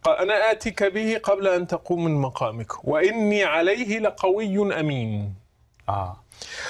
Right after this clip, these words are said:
Speaker 1: قال الذي عنده علم الكتاب، آه، الجن بقى بيزايدوا على بعض، قال له: "لا، لا، لا، سيبك من ده، أنا ما يعرفش."
Speaker 2: أنا، أنا واخد إك-،
Speaker 1: أنا
Speaker 2: عامل كورس، عامل كورس،
Speaker 1: أنا
Speaker 2: آه،
Speaker 1: عندي سرعة زيادة.
Speaker 2: عروش، يعني سرقة عروش.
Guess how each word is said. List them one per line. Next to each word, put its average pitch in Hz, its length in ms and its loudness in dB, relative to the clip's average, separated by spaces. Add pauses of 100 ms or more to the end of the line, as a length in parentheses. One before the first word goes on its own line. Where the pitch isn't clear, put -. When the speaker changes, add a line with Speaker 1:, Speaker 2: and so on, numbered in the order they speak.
(120)
Speaker 1:
قال 269 200 4
الذي 254 460 2
عنده 233 280 0
علم 220 420 4
الكتاب، 202 580 -2
آه، 139 300 2
الجن 156 380 2
بقى 165 240 0
بيزايدوا 151 540 0
على 110 180 0
بعض، 107 340 -2
قال 156 180 2
له: 175 60 4
"لا، 233 280 0
لا، 117 180 -2
لا، 117 120 -4
سيبك 139 420 -4
من 117 160 -6
ده، 113 120 -6
أنا 120 160 -6
ما 147 160 0
يعرفش." 151 480 -2
Speaker 2:
أنا، 135 280 2
أنا 135 100 2
واخد 143 240 2
إك-، 175 400 -2
Speaker 1:
أنا 131 80 4
Speaker 2:
عامل 151 220 2
كورس، - 600 -2
عامل 143 220 2
كورس، 160 420 0
Speaker 1:
أنا 240 240 4
Speaker 2:
آه، - 20 4
Speaker 1:
عندي - 180 2
سرعة 214 340 0
زيادة. 151 340 0
Speaker 2:
عروش، 165 480 4
يعني 127 220 2
سرقة 165 380 2
عروش. 151 200 4